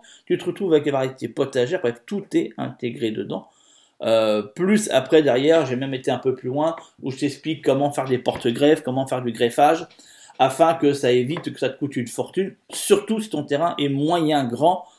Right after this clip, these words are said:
où là tu te dis, « Ouais, c'est super, mais là je me retrouve avec des achats, des achats d'arbres énormes, euh, comment je gère ? » Eh ben, je t'explique comment tu gères ça. Avec le greffage, comment tu fais pour réduire, mais drastiquement les coûts,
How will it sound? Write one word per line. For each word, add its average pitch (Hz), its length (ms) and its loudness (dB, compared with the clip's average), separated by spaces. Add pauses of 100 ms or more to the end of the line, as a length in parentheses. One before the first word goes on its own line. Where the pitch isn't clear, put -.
(140)
où 123 60 -4
là 143 100 8
tu 143 160 -8
te 135 100 -2
dis, « 135 180 2
Ouais, 139 200 6
c'est 117 180 -8
super, 151 320 0
mais 123 120 -4
là 143 120 -4
je 131 60 -8
me 123 60 -8
retrouve 131 240 -4
avec 107 260 -2 (160)
des 120 160 -4
achats, 120 260 -2
des 123 220 -2
achats 139 260 0
d'arbres 110 360 -2
énormes, 147 480 0 (480)
euh, - 100 -8
comment 143 240 4
je 123 140 4
gère ? » 143 280 4
Eh 123 40 -4
ben, 117 140 2
je - 100 -6
t'explique 117 300 -6
comment 107 180 -6
tu 120 100 -16
gères 113 160 -8
ça. - 240 -14 (160)
Avec 117 180 -2
le 113 100 0
greffage, 113 440 -4
comment 110 180 -6
tu 107 140 -10
fais 139 240 -6 (220)
pour 117 180 -8
réduire, 123 340 0
mais 107 140 -2
drastiquement 143 800 -4
les 113 140 -2
coûts, 170 200 -8